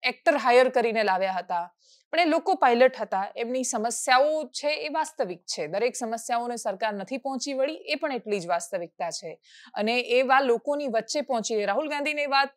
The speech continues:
એક વર્ષોથી રાજનીતિનું નિર્વિવાદ સત્ય છે, તમે લોકોની વચ્ચે પહોંચો તો તમને એનો ફાયદો મળે, મળે ને મળે.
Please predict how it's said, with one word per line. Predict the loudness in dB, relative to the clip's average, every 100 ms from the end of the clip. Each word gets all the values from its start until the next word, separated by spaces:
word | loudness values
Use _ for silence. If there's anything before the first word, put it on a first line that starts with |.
| _ -6
એક | -6 -6 _ _ _ _ _ -2
વર્ષોથી | 2 2 2 2
રાજનીતિનું | 4 4 4 -2 -2 -2
નિર્વિવાદ | 0 0 4 4 4
સત્ય | 2 -2 -2
છે, | -2
તમે | -2 -2
લોકોની | -2 -4 -4 -4
વચ્ચે | -4 -4 -2
પહોંચો | -2 -2 -2 0
તો | 0 -2
તમને | -4 -4 -6
એનો | -6
ફાયદો | -10 -8 -6 -4
મળે, | 0 2 2
મળે | 2 -4 -4
ને | -4
મળે. | -4 -4 -6